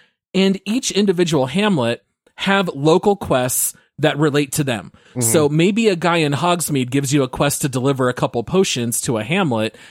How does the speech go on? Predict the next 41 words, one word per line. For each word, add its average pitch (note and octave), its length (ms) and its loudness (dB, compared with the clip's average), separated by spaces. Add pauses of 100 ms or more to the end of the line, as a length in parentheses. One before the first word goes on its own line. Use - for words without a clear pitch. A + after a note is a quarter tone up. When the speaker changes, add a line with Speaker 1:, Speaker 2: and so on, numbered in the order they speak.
(120)
Speaker 1:
and D#3 160 0
then D3+ 140 2
you D3+ 120 2
deliver D#3 400 2
the B2 120 -2
potions. A#2 500 -4
Well, D3 140 0
now D#3 140 0
they G3+ 160 0
have G#3 180 0
their C3 200 0
own F#3+ 220 2
stuff - 380 -2
going A2+ 280 -2
on. A2 180 -2
They're G3 180 2
gonna F#3+ 180 0
give B2+ 220 -4
you A2+ 100 -2
side G#2+ 400 -4
quests - 440 -6 (320)
to - 100 -2
go C#3+ 160 2
out B2 160 0
and A#2 160 -4
complete. A2 560 -6 (480)
I A3+ 160 0
felt D#4+ 220 -2
like G3+ 180 0
this E3 180 0
really C3 880 0 (300)
hit F3 180 2
the D#3+ 80 0
ball C#3 240 2
out B2 140 2
of A2+ 80 -4
the A2+ 100 -4
park G#2 540 -10 (160)
as C3 160 -2
far C3 240 2
as, A2+ 360 -2